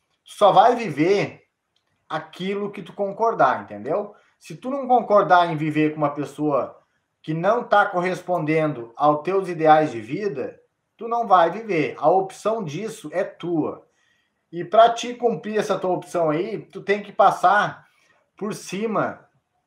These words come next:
daquelas questões assim, aquelas armadilhas que tem na gente, né? "Ah, mas eu tô sozinha. Ah, mas, bah, faz tanto tempo que, bah, tá difícil." Não. Isso aí não existe. Tá difícil, tá ruim, faz tempo, beleza.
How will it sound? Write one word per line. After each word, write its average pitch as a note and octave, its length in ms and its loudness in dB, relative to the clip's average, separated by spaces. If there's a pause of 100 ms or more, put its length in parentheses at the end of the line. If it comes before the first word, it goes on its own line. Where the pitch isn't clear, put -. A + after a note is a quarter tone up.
(640)
daquelas F3+ 480 2
questões F#3+ 500 -2
assim, F3+ 300 -4
aquelas E3 340 4
armadilhas E3 640 2
que D#3+ 120 -14
tem E3+ 140 -4
na F3 160 -2
gente, C#3+ 340 -6
né? B2+ 240 -8 (360)
"Ah, A#3 200 4
mas F#3 220 0
eu F3+ 100 -2
tô G3 200 -4
sozinha. F3+ 760 -4
Ah, G#3 220 2
mas, F3 260 -4
bah, G#3 220 4
faz F3 180 -2
tanto G3+ 280 -8
tempo G3+ 260 -6
que, D3 80 -20
bah, F#3+ 160 2
tá G3 140 -2
difícil." F3 720 -10
Não. C3+ 400 -2 (800)
Isso D3+ 180 -10
aí F#3 60 -4
não G3+ 140 -8
existe. C#3+ 500 -10
Tá F3 240 2
difícil, F3 640 -8
tá D3 160 6
ruim, F3+ 400 -4
faz C#3+ 260 -4
tempo, F3 320 -6
beleza. D#3 640 -4